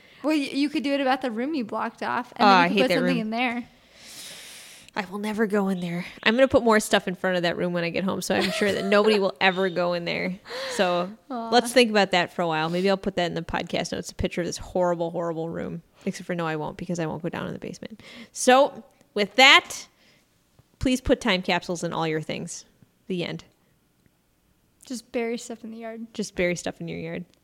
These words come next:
Speaker 2: Just bury stuff in the insulation in your attic. Just bury, <laughs> bury stuff everywhere. Okay. All right. Well, definitely come check out the Iceland Residency exhibition. It is amazing. It's so
Speaker 1: All the
Speaker 2: beautiful.
Speaker 1: memories.
Speaker 2: So many memories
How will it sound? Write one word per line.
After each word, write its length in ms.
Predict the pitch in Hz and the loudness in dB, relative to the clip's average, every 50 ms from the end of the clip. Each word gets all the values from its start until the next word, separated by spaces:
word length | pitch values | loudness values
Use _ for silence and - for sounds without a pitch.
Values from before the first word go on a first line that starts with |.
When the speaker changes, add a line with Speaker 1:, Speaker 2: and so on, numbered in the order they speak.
| _ _ _ _ _ _ - | _ _ _ _ _ _ -4
Speaker 2:
Just 240 | 220 196 165 165 170 | -2 -2 -2 -2 0
bury 280 | 190 180 170 175 175 | 2 2 2 2 0
stuff 380 | 170 - - 180 180 170 - - - | -4 -4 -4 -4 -4 -4 -6 -8 -8
in 180 | 190 185 170 | -6 -4 -4
the 80 | 170 160 | -4 -4
insulation 480 | 175 165 - - 165 160 160 - - 165 | -4 -4 -4 -4 -4 -6 -6 -6 -8 -8
in 80 | 156 | -8
your 120 | 156 175 - | -8 -8 -8
attic. 340 | 151 - - - - - - _ _ _ _ _ _ _ _ _ _ 214 185 160 151 | -8 -8 -10 -10 -12 -14 -20 _ _ _ _ _ _ _ _ _ _ -10 -8 -8 -8
Just 280 | 160 165 170 170 165 | -10 -10 -10 -10 -6
bury, 400 | - 190 185 185 185 196 269 - - 605 622 622 - - | -4 -2 -2 2 4 4 4 4 0 -4 -8 -8 -2 0
<laughs> 300 | 302 - - 233 - - | 0 0 0 -6 -6 -2
bury 220 | 233 233 190 220 | 0 0 2 0
stuff 360 | 220 - - - 208 - - | 0 -2 -2 -2 -4 -4 -4
everywhere. 360 | 202 196 190 180 180 180 208 - - - 294 381 427 440 453 453 453 415 370 311 254 - | -6 -6 -6 -4 -2 -2 -2 -2 -2 -4 -2 0 0 2 4 4 4 4 2 0 0 2
Okay. 400 | 240 240 240 - 208 185 175 170 - 320 339 - 277 247 - - | 2 2 2 2 0 0 0 -2 -6 -12 -12 -12 -12 -6 2 8
All 100 | 240 247 | 8 10
right. 300 | 233 202 175 156 - - | 10 10 8 4 0 4
Well, 280 | 208 240 247 233 220 | 6 8 10 10 8
definitely 460 | 190 - 269 294 285 320 339 330 311 | 8 6 6 6 6 4 0 0 0
come 200 | 302 - 311 285 | 4 4 4 4
check 240 | 254 - 277 247 240 | 6 6 6 8 8
out 140 | 254 254 247 | 6 4 4
the 140 | - - - | 2 4 4
Iceland 300 | 208 220 - - 220 208 | 4 4 4 0 2 4
Residency 480 | 202 196 196 196 202 202 190 214 190 | 4 4 4 4 0 0 2 4 6
exhibition. 640 | 180 180 - - 208 190 190 190 - 196 185 185 - - | 6 6 4 2 2 4 4 4 4 2 2 2 2 4
It 120 | 220 226 | 6 8
is 220 | 220 208 208 190 - - | 10 10 8 6 4 0
amazing. 600 | 196 190 180 180 175 175 175 175 170 170 175 - | -2 -2 0 0 0 0 0 0 0 -2 0 0
It's 200 | - 190 - - | 0 0 0 2
so 160 | - 277 269 269 | 6 8 10 10
Speaker 1:
All 720 | 269 277 277 277 285 285 285 285 285 285 285 285 269 254 | 12 12 12 10 10 10 10 8 8 6 6 6 6 6
the 80 | 262 - | 6 4
Speaker 2:
beautiful. 200 | - 262 262 240 | 4 2 2 2
Speaker 1:
memories. 500 | 233 175 180 180 214 220 - - - - | 2 0 0 0 -2 -4 -6 -10 -12 -10
Speaker 2:
So 260 | - - - 277 285 294 | -8 0 2 4 4 4
many 140 | 311 311 302 | 4 4 6
memories 680 | 285 254 240 233 233 226 220 220 214 214 - - - | 6 6 8 8 6 6 6 6 4 4 2 -2 -4